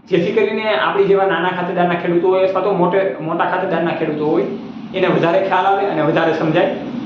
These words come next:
તો એની સચોટ માહિતી મેળવવાની છે માત્ર ત્રણ મિનિટની અંદર. તો નીચેનો જે બટન છે એને દબાવીને આ ચ-, અ, ચેનલને સબસ્ક્રાઇબ કરી દેજો.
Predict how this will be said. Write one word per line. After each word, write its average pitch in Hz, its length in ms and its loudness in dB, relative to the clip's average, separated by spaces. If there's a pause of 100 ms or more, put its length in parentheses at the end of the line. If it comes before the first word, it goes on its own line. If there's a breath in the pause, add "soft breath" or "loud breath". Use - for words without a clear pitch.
(260)
તો - 60 0
એની 180 200 2
સચોટ 220 300 2
માહિતી 214 320 0
મેળવવાની 220 360 0
છે 233 120 -2
માત્ર 180 320 0
ત્રણ 202 200 0
મિનિટની 202 340 -2
અંદર. 208 160 -2
તો 202 320 0
નીચેનો 208 680 0 (760)
જે 170 100 2
બટન 185 200 2
છે 208 120 0
એને 196 100 2
દબાવીને 196 300 2
આ 190 40 2
ચ-, 190 260 2
અ, 165 280 2
ચેનલને 196 300 2
સબસ્ક્રાઇબ 190 400 0
કરી 202 120 0
દેજો. 196 420 2